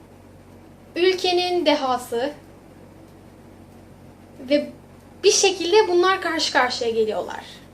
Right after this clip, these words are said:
O ne şekilde olduğunu da söyleyeyim. As-, aslında arka kapakta yazıyor, onu da söyleyebilirim.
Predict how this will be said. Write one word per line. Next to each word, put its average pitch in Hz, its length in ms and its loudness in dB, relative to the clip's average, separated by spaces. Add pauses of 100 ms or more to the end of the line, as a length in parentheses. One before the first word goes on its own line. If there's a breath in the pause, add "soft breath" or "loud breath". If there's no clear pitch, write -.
(1900)
O 320 120 -2
ne 320 240 4
şekilde 370 340 2
olduğunu 349 300 2
da 285 80 0
söyleyeyim. 240 320 -2
As-, 294 420 -4
aslında 320 340 -6
arka 320 320 -2
kapakta 311 400 -6
yazıyor, 277 400 -6
onu 277 80 -4
da 277 60 0
söyleyebilirim. 269 760 2